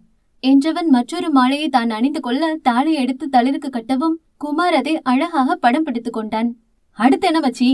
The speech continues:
என்று தீனா கேட்கவும், அவளை தூக்கி கொண்டே சரத்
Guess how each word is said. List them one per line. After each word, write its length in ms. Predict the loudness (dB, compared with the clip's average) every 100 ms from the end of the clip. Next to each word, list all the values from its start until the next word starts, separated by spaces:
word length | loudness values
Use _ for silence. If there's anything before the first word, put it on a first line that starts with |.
| 0 -6 _ _ _
என்று 260 | -6 -4 -2
தீனா 280 | 2 2 0
கேட்கவும், 540 | -2 -4 -4 -4 -4 -2
அவளை 320 | -2 2 0
தூக்கி 260 | 0 -4 -4
கொண்டே 280 | 0 0 0
சரத் 380 | -2 -4 -4